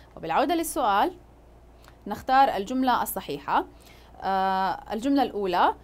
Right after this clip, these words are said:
장미 축제는 올해가 처음입니다. هذه السنة هي أول سنة لمهرجان الزهور، وهذه الجملة خطأ، لأن، آه،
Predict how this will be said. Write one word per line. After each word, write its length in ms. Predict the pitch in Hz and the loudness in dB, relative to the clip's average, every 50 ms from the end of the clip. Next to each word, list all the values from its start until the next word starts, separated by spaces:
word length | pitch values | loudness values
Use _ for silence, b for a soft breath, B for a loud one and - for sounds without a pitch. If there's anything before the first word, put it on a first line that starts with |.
| B B - | B B -14
장미 420 | - 233 208 233 254 277 294 302 | -8 -6 -4 -2 0 2 2 0
축제는 600 | 294 294 285 - - 277 254 254 277 285 220 185 - | 0 -2 -6 -4 -2 -2 0 0 0 0 -2 -4 -4
올해가 640 | - 175 208 247 269 240 233 226 247 254 269 269 | -4 -2 0 2 2 2 2 4 4 4 4 4
처음입니다. 760 | 277 - - 370 359 339 294 254 196 170 156 151 - 143 143 - - | 0 0 0 2 2 2 2 0 -2 -4 -6 -8 -8 -10 -12 -12 -6
هذه 260 | - 240 240 220 247 | -2 -2 -2 0 -2
السنة 360 | 226 - - 277 277 277 285 285 | -4 -4 -2 -2 0 0 0 0
هي 160 | 269 240 226 | 0 0 0
أول 360 | 190 240 269 262 240 233 254 | 0 0 0 2 0 0 0
سنة 420 | - - 160 151 170 220 277 - 185 | -2 -6 -6 -6 -4 -4 -6 -6 -8
لمهرجان 1120 | 190 196 208 208 202 - - 156 165 165 180 214 208 214 196 196 214 214 208 208 214 214 - | -8 -8 -6 -6 -6 -6 -4 -4 -4 -4 -6 -6 -6 -6 -6 -4 -2 -4 -4 -4 -4 -6 -8
الزهور، 840 | - 165 170 170 170 175 170 175 175 185 185 247 - - 180 135 - B B B B B - | -8 -8 -8 -8 -8 -8 -6 -6 -6 -6 -6 -8 -6 -6 -6 -8 -8 B B B B B -8
وهذه 380 | 190 208 185 196 196 190 170 | -6 -6 -4 -4 -4 -4 -4
الجملة 260 | 160 175 202 208 208 226 | -4 -6 -8 -10 -10 -8
خطأ، 300 | - 247 233 - - - | -8 -6 -6 -6 -6 -6
لأن، 260 | - 175 190 190 190 | -6 -8 -6 -6 -6
آه، 200 | 185 185 185 | -6 -6 -6